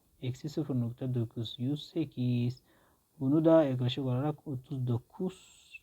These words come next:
nokta altmış altı sekiz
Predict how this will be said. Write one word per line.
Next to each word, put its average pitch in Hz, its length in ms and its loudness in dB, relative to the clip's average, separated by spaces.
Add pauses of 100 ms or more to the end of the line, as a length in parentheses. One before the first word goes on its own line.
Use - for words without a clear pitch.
(160)
nokta 131 720 0 (920)
altmış 127 880 -2
altı 131 720 -6
sekiz - 840 -8